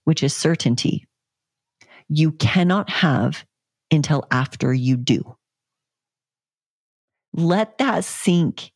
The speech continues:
in. I see this with, with fat loss, um, people who really want fat loss. And so they come to me and ask me questions, like, on Instagram, but,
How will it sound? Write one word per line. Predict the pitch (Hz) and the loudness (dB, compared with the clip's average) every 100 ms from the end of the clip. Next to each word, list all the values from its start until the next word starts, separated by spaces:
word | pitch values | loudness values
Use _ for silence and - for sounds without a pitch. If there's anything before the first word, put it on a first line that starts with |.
| - | -2
in. | 147 82 110 - _ _ - _ _ | 0 0 -6 -10 _ _ -20 _ _
I | 208 233 | -2 0
see | - 202 | 0 0
this | 170 165 | 0 0
with, | 151 147 - _ | -2 -2 -6 _
with | 156 139 | -2 -2
fat | - - 156 190 - | -4 -6 -4 -2 -2
loss, | 214 220 - - _ _ _ _ _ _ _ - | -2 -4 -8 -18 _ _ _ _ _ _ _ -4
um, | 170 170 165 156 156 - _ _ - | 0 2 2 0 -2 -4 _ _ -4
people | 180 175 | -2 0
who | 170 160 147 135 | 0 0 0 0
really | 165 156 | 0 2
want | 147 127 | 0 -2
fat | - 160 160 | -4 -2 -2
loss. | 165 - - _ _ - | -2 -4 -12 _ _ -4
And | 156 | -2
so | - | 0
they | 143 | 0
come | 139 - 151 | 0 0 0
to | 151 147 | 2 2
me | 143 143 143 - - _ - | 2 0 -2 -10 -20 _ -4
and | 139 135 - | 0 0 0
ask | 131 - | -4 -2
me | 147 | -4
questions, | - 139 - 147 151 | -2 -4 0 0 0
like, | 127 | 0
on | 127 - | -2 0
Instagram, | 147 135 147 143 | -2 0 0 0
but, | - | -2